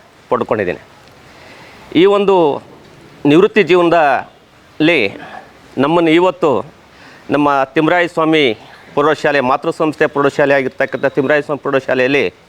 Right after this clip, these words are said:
ಆಯೋಜನೆ ಮಾಡಿರ್ತಕ್ಕಂತಹ ಬೀಳ್ಕೊಡುಗೆ ಸಮಾರಂಭ ಏನಿದೆ,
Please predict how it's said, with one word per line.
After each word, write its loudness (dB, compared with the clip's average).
ಆಯೋಜನೆ 2
ಮಾಡಿರ್ತಕ್ಕಂತಹ -2
ಬೀಳ್ಕೊಡುಗೆ 0
ಸಮಾರಂಭ 0
ಏನಿದೆ, 2